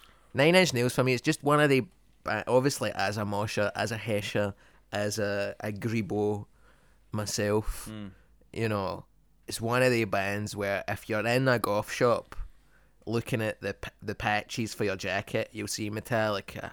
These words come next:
Speaker 1: Iron Maiden, Kiss, Nine Inch Nails,
Speaker 2: Mm.
Speaker 1: Black Sabbath. It's just like, it's part of the canon
Speaker 2: Mm-hmm.
Speaker 1: of, like, metal festival headliners, even though they're not a metal band.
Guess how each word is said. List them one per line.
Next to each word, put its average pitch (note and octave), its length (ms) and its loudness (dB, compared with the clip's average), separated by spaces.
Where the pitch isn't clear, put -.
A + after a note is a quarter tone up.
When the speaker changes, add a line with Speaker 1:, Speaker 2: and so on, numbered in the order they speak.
Speaker 1:
Iron G2+ 380 -4
Maiden, G#2+ 500 -8
Kiss, - 600 -2
Nine A2+ 340 -2
Inch A#2+ 280 0
Nails, B2+ 800 2
Speaker 2:
Mm. G2 40 -14
Speaker 1:
Black G#2 260 0
Sabbath. G#2+ 300 2
It's G#2+ 140 -4
just G#2+ 240 -2
like, G2+ 120 -2
it's - 120 -6
part A#2+ 400 4
of B2 100 2
the G#2+ 80 -2
canon A2 560 -2
Speaker 2:
Mm-hmm. G#2 220 -14
Speaker 1:
of, G#2 220 -2
like, F#2+ 540 -6
metal A2 500 -4
festival G2+ 600 -4
headliners, G#2+ 720 -4
even A#2+ 240 0
though A2 140 0
they're G#2+ 100 -2
not G2+ 220 -8
a F2+ 40 -12
metal F#2+ 280 -8
band. A#2 260 -8